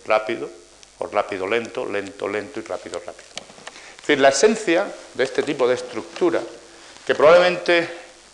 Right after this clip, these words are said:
que es interesante porque probablemente es la estructura del D N A presente en los telómeros de las células eucarióticas,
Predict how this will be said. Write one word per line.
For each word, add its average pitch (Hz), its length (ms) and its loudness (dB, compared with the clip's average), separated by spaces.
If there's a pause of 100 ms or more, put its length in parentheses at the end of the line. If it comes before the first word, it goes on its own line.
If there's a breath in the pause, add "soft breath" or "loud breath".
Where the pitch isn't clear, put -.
que 170 80 8
es 160 100 6
interesante 123 800 0 (640 loud breath)
porque 113 400 2
probablemente 143 480 2
es 123 60 -4
la 123 80 2
estructura 147 580 0 (720)
del 110 220 0
D 131 80 2
N 123 180 0
A 123 160 0
presente 139 520 0
en 101 80 -4
los 95 240 -6
telómeros 104 480 -2
de 95 60 -4
las 90 140 -6 (100)
células 104 480 -4
eucarióticas, 113 720 -4